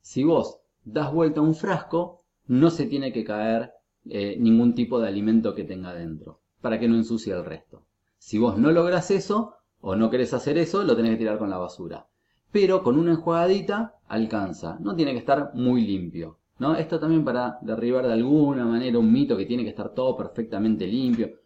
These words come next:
No, no es así, pero no tiene que ensuciar lo demás. Después ellos lo separan y obviamente lo llevan a los centros de reciclaje de cada producto, ¿no? Entonces, em, bueno, algo interesante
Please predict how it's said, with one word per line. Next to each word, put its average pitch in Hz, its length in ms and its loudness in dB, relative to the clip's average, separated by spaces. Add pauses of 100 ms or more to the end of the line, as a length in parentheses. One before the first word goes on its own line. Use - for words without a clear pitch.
(140)
No, 151 160 0
no 151 100 2
es 117 120 -4
así, 82 340 -10
pero 131 220 2
no 131 160 0
tiene 147 240 2
que 127 60 -6
ensuciar 98 400 -6
lo 98 120 -4
demás. 82 400 -10 (320)
Después 113 320 -4
ellos 131 220 -8
lo 160 100 0
separan 208 580 -2 (280)
y 110 120 0
obviamente 120 480 2
lo 147 100 2
llevan 135 440 -4 (260)
a 101 160 -6
los 120 180 -4
centros 110 360 0
de 107 180 -2
reciclaje 104 680 -6
de 90 100 -4
cada 87 280 -8
producto, 82 440 -12
¿no? 151 240 -8 (600)
Entonces, 160 580 0
em, 107 760 0 (100)
bueno, 113 320 -2
algo 127 240 -6
interesante 110 880 -2